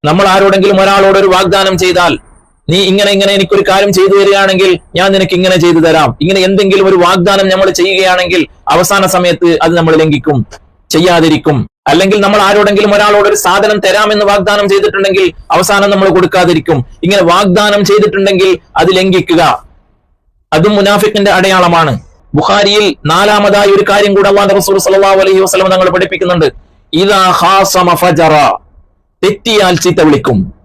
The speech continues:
അതല്ലേ നമ്മൾ ഇന്ന് കണ്ടുകൊണ്ടിരിക്കുന്നത്. നല്ല സുഹൃത്തുക്കളായിരുന്നു, പരസ്പരം എല്ലാ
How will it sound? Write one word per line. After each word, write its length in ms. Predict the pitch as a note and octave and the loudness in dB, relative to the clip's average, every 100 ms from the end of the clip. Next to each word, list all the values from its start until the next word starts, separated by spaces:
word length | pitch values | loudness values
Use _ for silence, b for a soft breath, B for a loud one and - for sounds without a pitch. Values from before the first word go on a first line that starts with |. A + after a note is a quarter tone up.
| _ _ - | _ _ -6
അതല്ലേ 300 | D#3+ G3+ A3+ | -2 0 0
നമ്മൾ 220 | A#3+ A3+ A3+ | 0 0 0
ഇന്ന് 180 | A3+ | 0
കണ്ടുകൊണ്ടിരിക്കുന്നത്. 880 | A#3+ G#3+ A3+ A3 G#3+ G3 G3+ D#3+ B2 - _ _ | 0 0 0 2 0 0 -2 0 -2 -6 _ _
നല്ല 320 | D3+ G#3+ A3+ | -2 -2 -2
സുഹൃത്തുക്കളായിരുന്നു, 960 | A#3+ A3+ A#3 A#3+ A3+ A#3 G#3 F#3+ D3 A#2+ - _ _ | 0 0 0 0 0 2 2 0 -2 -4 -10 _ _
പരസ്പരം 460 | D#3 G3+ G#3+ A#3 G#3+ | -2 -2 -2 0 0
എല്ലാ 360 | A3 A3+ A#3 | 0 0 0